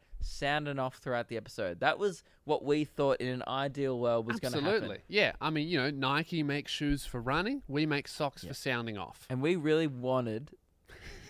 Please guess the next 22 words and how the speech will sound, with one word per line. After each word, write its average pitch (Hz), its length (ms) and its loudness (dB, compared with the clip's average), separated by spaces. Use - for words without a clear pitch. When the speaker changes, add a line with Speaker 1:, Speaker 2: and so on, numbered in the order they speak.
Speaker 1:
you 131 200 0
to 127 60 0
be 123 100 -4
proud 123 460 0
to - 160 -4
own 113 260 -2
these 104 220 -8
socks. - 520 -10
Speaker 2:
Yeah. 120 200 0
So 120 240 0
we 127 100 2
came 165 320 2
up 160 120 0
with 131 180 0
the 123 80 -8
coolest 143 580 0
design. 92 440 -10
Speaker 1:
We 151 120 0
really 151 280 6
like 127 280 0
the 135 100 2
Speaker 2:
Orange. 123 680 4